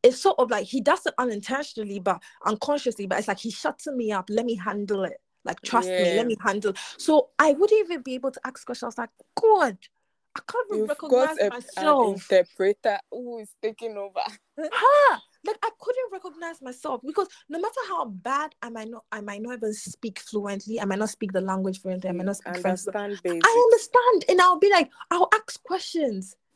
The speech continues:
Speaker 1: because it's regards to my life and it's regards to what I'm doing and my money. So I was honestly speaking, to be honest, I would really agree with you, and I, and this one I'm putting across to every single body,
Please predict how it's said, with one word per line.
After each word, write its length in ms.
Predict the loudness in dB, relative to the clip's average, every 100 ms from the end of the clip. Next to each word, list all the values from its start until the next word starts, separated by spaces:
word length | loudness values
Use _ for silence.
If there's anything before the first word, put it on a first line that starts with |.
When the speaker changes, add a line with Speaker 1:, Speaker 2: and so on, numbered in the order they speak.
| -10
Speaker 1:
because 260 | -4 -2 -2
it's 140 | -4
regards 460 | -4 2 2 2 -4
to 100 | -4
my 180 | 2 2
life 360 | 2 0 -2 -8
and 100 | -14
it's 100 | -12
regards 360 | -10 -8 -8 -10
to 180 | -16 -16 -18 2
what 180 | 2 2
I'm 160 | -4
doing 220 | 0 0 0
and 140 | -4
my 100 | -4 -4
money. 460 | -4 -4 -6 -8 _ _ _ _ _ _ _ _ _
So 200 | -4 -2 -2
I 120 | -6
was 240 | -6 -6 -4
honestly 400 | -4 -4 -8 -10
speaking, 420 | -8 -10 -2 -4 -4 -12
to 100 | -4
be 120 | -2
honest, 300 | -2 -4 -4
I 140 | -2 0
would 200 | -2 -2
really 160 | -4 -4
agree 260 | -2 -2
with 240 | -2 -4 -4
you, 120 | -4
and 140 | -2 -2
I, 120 | -2 -2
and 200 | -2 -2 -6 -18 -2
this 120 | 2
one 140 | 6
I'm 100 | 4
putting 320 | 4 0 2 0
across 440 | 0 -2 -4 -4
to 120 | -10 -2
every 260 | -2 -2 -6
single 420 | -4 -2 0 -2
body, 460 | 0 -2 -2 -6